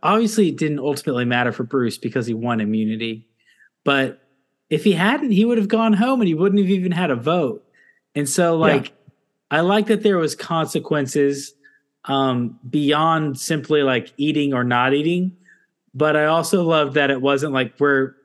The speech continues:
Speaker 1: we're giving away an immunity idol or a clue to an immunity idol." I love that there's not just immunity idols sitting around whenever you, someone needs one. Because in the thirties,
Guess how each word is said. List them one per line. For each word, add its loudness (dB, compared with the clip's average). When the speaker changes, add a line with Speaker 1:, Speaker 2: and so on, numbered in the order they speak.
Speaker 1:
we're 2
giving 0
away 2
an -2
immunity 0
idol -6
or 0
a -4
clue -2
to 2
an 0
immunity -2
idol." -4
I 2
love 2
that 0
there's 2
not -2
just -6
immunity 2
idols 0
sitting 2
around 0
whenever 2
you, 0
someone 2
needs 2
one. -8
Because 0
in 0
the 0
thirties, -2